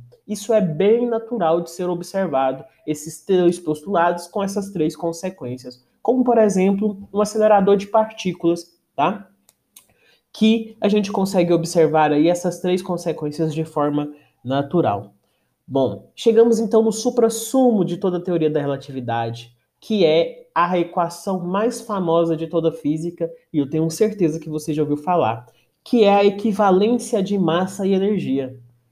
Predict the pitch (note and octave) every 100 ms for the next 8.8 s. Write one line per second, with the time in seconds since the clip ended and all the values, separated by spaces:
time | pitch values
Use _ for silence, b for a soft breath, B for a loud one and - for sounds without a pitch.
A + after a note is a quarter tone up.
0 | _ _ _ - F3 D#3+ D3+ E3+ D#3+ D3
1 | C3+ A#2+ C3 C3 D#3 D#3 D#3+ G3 G3 D#3+
2 | D3+ D3+ D3+ C#3+ B2+ D#3+ D#3 C#3+ D#3 D#3
3 | E3 F3 G3 B3 D3+ C#3+ _ _ _ _
4 | A#2 B2+ C3 C3 C3 D#3+ - E3+ - D#3+
5 | D#3 D#3+ D#3+ F#3+ F3 C#3+ C3+ C#3+ C3 C3+
6 | A#2 B2 D#3+ C#3 B2 C3 - - F3 F3
7 | F3 F3 F3 E3+ D3 F#3 A3 A3 A3 F#3
8 | G3+ D3+ C#3 D3 D3+ B2+ C#3